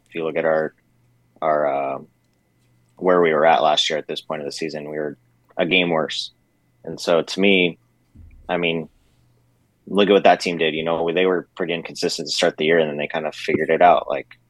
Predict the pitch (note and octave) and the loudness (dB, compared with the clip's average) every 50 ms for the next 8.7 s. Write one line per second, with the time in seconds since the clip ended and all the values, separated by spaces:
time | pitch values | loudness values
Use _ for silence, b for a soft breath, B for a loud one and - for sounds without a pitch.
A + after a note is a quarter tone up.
0 | _ _ - - - - - - - - - - - _ _ _ _ _ _ _ | _ _ -12 -10 -6 -4 -6 -6 -6 -8 -12 -16 -18 _ _ _ _ _ _ _
1 | _ _ _ _ F2 E2+ D#2 - D#2 F2+ F#2+ F2 F2 E2+ E2+ E2+ - - F2+ D#2+ | _ _ _ _ -4 -4 -2 0 2 2 4 6 6 6 6 4 2 0 0 2
2 | - F#2 E2+ D#2+ - E2 E2 E2 E2 E2 D#2+ - - E2+ D#2+ D#2+ E2+ E2+ D#2+ D2+ | 2 2 0 0 0 0 0 0 0 -2 -4 -4 -4 -4 -2 0 0 0 0 -2
3 | D2 D2 D2 C#2+ C#2+ D2 C#2 - _ _ _ _ _ _ _ _ _ _ _ _ | -4 -8 -10 -12 -14 -16 -18 -20 _ _ _ _ _ _ _ _ _ _ _ _
4 | _ - F#2 F#2 F#2 - - - F#2 D#2+ E2 D#2+ D#2+ E2 E2+ D#2+ - - _ _ | _ 0 2 2 2 2 0 -2 -2 0 -2 -2 -2 -2 -4 -4 -6 -10 _ _
5 | _ _ _ _ _ _ _ _ _ _ _ _ _ _ - - - - _ _ | _ _ _ _ _ _ _ _ _ _ _ _ _ _ -14 -14 -14 -14 _ _
6 | F#2 F2+ F2 E2+ F#2 F2+ F2 - - F#2 D#2+ F2+ F2+ F2+ E2+ D#2 - D#2+ E2 D#2+ | -6 -4 0 2 0 0 0 -2 -4 -2 0 0 2 2 0 0 -4 -8 -8 -8
7 | D#2+ D2 D#2+ D#2+ D#2+ D2 D2 D2+ D2 - D#2 D2+ D2+ D2 B1+ - - - - D2+ | -6 -6 -4 -4 -4 -4 -6 -6 -6 -6 -2 0 2 2 2 0 -4 -6 -8 -10
8 | C2+ - - - D#2+ D2+ C#2+ D2+ F2+ G2 - - - - | -10 -10 -8 -4 -2 0 2 2 0 -2 -4 -8 -14 -16